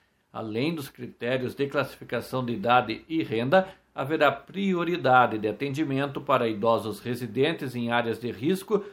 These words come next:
ou locais impróprios, com menor renda ou que pagam aluguel oneroso. Quem tiver dúvidas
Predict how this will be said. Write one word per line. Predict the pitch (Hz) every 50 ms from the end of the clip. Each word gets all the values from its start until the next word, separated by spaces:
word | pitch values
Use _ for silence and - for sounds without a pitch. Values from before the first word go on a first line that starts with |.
| - _ _ -
ou | 143 156 180
locais | 185 185 180 - - 147 147 147 147 185
impróprios, | 185 185 - 139 147 156 151 - - 139 131 - - - _ _ _ _
com | - 135 135
menor | 127 120 110 107 113 113 107
renda | 98 - 127 165 180 190 202 196 196 - - _ _ -
ou | - 170 180
que | - 214 202
pagam | - - 143 135 127 127 131 131
aluguel | 131 139 156 170 160 139 127 123 127 127
oneroso. | 127 131 131 135 131 131 139 139 143 139 127 131 123 110 98 - _ _ _ _ _ _ _
Quem | - 131 143 165 160
tiver | - 143 131 117 120 123 113
dúvidas | 101 107 120 147 160 156 123 117 - 120 104 - - -